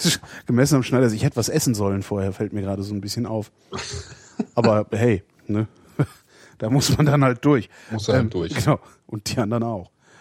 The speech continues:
Speaker 1: Äh, also gemessen an dem Schneiders Moritz, äh, äh, finde ich, ist der,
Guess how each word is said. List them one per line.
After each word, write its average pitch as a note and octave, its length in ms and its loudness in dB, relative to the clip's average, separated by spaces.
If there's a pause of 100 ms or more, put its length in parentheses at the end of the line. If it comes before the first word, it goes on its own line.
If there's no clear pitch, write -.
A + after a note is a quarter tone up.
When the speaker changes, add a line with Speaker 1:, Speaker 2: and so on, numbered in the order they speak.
(180)
Speaker 1:
Äh, C3 60 2
also A#2+ 440 2
gemessen B2 280 0
an B2 60 4
dem A#2 80 0
Schneiders A#2 340 -2
Moritz, A#2 420 -2
äh, G2 140 -6
äh, A2 440 0
finde G#2 300 -2
ich, - 140 -6
ist - 200 -6
der, F#2 240 0